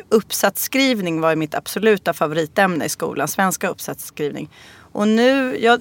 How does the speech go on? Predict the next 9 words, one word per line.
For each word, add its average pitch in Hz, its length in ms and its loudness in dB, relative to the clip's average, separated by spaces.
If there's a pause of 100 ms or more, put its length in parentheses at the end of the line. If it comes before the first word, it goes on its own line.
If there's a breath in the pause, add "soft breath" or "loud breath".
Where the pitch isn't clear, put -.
jag 226 240 2
tänkte 269 360 2
väl 302 100 0
att 294 80 -2
jag 226 100 2
skulle 226 200 -2
utveckla 202 440 2
manusförfattandet 175 1080 0
där, 185 200 4